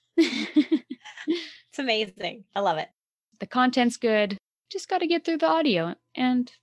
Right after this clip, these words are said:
Speaker 2: Absolutely.
Speaker 1: it's fine. But yeah, super exciting.
Speaker 2: Yeah.
Speaker 1: So happy one year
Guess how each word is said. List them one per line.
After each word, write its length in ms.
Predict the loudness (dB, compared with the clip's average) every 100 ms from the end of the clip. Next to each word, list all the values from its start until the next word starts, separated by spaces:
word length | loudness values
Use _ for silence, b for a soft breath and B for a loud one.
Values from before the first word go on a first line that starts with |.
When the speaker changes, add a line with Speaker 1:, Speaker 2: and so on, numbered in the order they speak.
| _ _ -12
Speaker 2:
Absolutely. 760 | -10 -4 -2 0 0 -2 -4 -4
Speaker 1:
it's 180 | -8 -6
fine. 500 | -2 2 2 0 -4 _ _ _
But 80 | -2
yeah, 200 | 0 0 -4
super 280 | -2 0 0
exciting. 360 | 0 0 -2 -2
Speaker 2:
Yeah. 60 |
Speaker 1:
So 180 | -4 -6 B B B
happy 320 | -2 0 0
one 280 | 2 2 2
year 340 | 2 -2 -4